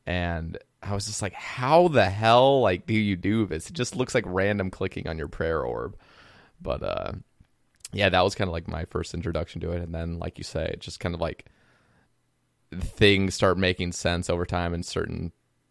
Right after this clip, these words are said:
m-, uh, methods start making sense. But okay. Uh, so I'm curious, when did you first start playing RuneScape? Was it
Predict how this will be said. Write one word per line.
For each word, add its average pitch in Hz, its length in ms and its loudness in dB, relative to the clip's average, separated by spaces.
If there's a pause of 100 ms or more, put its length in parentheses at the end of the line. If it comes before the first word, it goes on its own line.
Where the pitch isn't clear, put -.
m-, 95 300 -6 (220)
uh, 71 200 -2
methods 85 440 -10
start 76 180 -8
making 78 240 -10
sense. 82 480 -10 (240)
But - 200 -16 (2250)
okay. 113 640 4 (240)
Uh, 123 560 6 (460)
so 135 300 6
I'm 156 160 6
curious, 165 640 2
when 135 440 4
did 165 180 -4
you 147 120 -2
first - 880 2 (640)
start - 520 4
playing 90 540 0 (120)
RuneScape? 87 920 -2 (340)
Was 80 200 -6
it 69 160 -6